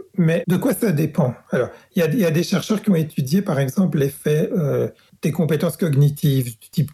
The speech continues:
Q I, même des variations sur ce sujet-là. Et c'est vrai qu'il y a une petite corrélation, c'est-à-dire des gens qui scorent, qui sont moins, moins capables de réfléchir logiquement, ont un peu plus tendance à croire au complotisme.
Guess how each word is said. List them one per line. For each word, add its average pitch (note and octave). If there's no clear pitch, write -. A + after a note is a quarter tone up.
Q D3
I, A#2+
même A#2+
des B2+
variations C3+
sur D3
ce -
sujet-là. B2
Et C#3
c'est F3
vrai G#3+
qu'il A3+
y F3
a -
une D3+
petite -
corrélation, D3
c'est-à-dire C#3+
des A#2
gens C#3+
qui D3+
scorent, C#3+
qui -
sont D3
moins, D3
moins D3+
capables D3
de D3
réfléchir C#3+
logiquement, C#3+
ont D3
un C#3+
peu D#3
plus D#3
tendance C3+
à A#2
croire C3
au C3
complotisme. -